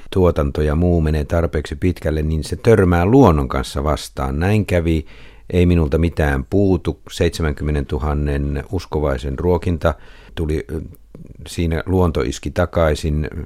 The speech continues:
tuli rankat sateet. Atlantis-kirjassa oli minun mielestäni samanlaista.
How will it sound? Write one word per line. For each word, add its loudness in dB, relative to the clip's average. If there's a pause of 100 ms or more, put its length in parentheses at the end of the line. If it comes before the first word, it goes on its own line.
(340)
tuli -4 (800)
rankat -4
sateet. 0
Atlantis-kirjassa -2
oli 0
minun 0
mielestäni -2
samanlaista. -2